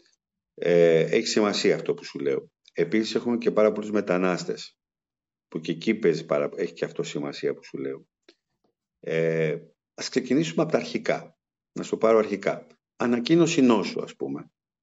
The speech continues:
Όταν κάνεις την ανακοίνωση της νόσου σε έναν Έλληνα που είναι στην Αθήνα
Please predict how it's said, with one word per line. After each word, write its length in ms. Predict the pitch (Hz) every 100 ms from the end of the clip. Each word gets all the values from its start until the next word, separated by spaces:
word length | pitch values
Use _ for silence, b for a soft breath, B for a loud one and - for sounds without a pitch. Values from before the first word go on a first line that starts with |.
| _ - B B B
Όταν 260 | 113 143 170
κάνεις 200 | 151 -
την 100 | 127
ανακοίνωση 480 | 110 110 123 123
της 120 | - 87
νόσου 460 | 82 80 - 110 117
σε 160 | - -
έναν 260 | 113 104 104
Έλληνα 600 | 113 87 80 90 113 - _ _ _ _ _ _ _ _ _
που 120 | 87
είναι 120 | 104
στην 220 | 107 98
Αθήνα 640 | 82 80 80 78 87 -